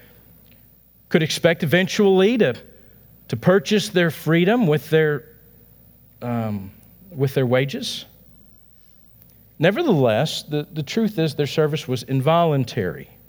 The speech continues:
So slaves were acquired in several ways. Sometimes they were acquired through war or kidnapping from foreign lands. By the first century, most slaves were slaves simply because they were born into the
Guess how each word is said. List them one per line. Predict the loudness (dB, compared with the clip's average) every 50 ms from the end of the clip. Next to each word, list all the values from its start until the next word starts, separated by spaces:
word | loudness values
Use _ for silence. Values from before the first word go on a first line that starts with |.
| _ _ _ _ _ _ _ _ _ _ _ _ _ _ _
So | -4 0 2 2 2 0 -4 -8 -16 -20 -20 _ _ -12
slaves | -10 -6 -2 2 2 4 4 2 0 -2 -2
were | -2 0 0
acquired | 0 -2 -4 -8 -2 0 2 2 2 2 2 0 0 0 0
in | -2 -2
several | -2 0 0 2 2 2 2 2
ways. | 2 2 2 2 0 -2 -4
Sometimes | -4 -2 -2 -2 0 0 0 0 -2 -2
they | 0 2 2 2 2 -2 -4 -10 -16 -20 -20 -20 -20 _ _ _ _ 0
were | 0 2 2
acquired | 0 0 0 2 2 2 2 0 -4 -4
through | -2 -2 0 2
war | 2 2 4 4 4 4 4 2 2 0 0 -2 -2 -2 -2
or | 0 2 2 2 2 0 -2 -4 -8 -18 -20 -20 _ _ _ _ _ _ -20 -20 _ _ -2
kidnapping | 2 4 4 4 4 2 2 2 2 2 0 -2 0 0 0 0 0 -2
from | -2 0 2 2 2 2 2 0 -2
foreign | -2 0 2 2 4 4 2 2 0 -2 -4 -2
lands. | 0 2 4 4 4 2 2 0 0 0 -2 0 2
By | 2 2 2
the | 0 0
first | 0 2 2 2 0 -2
century, | -2 0 0 0 0 0 2 2
most | 4 4 4 4 2 0 -2
slaves | 0 2 2 2 2 0 -2
were | -4 -4
slaves | -2 0 2 2 4 2 2 0
simply | -2 -4 -2 0 -2 -2
because | -2 -2 -2 0 0
they | 0 0
were | 0 0
born | 0 2 2 2 2 2
into | 0 0 -2 -2 -2
the | 0 0 -2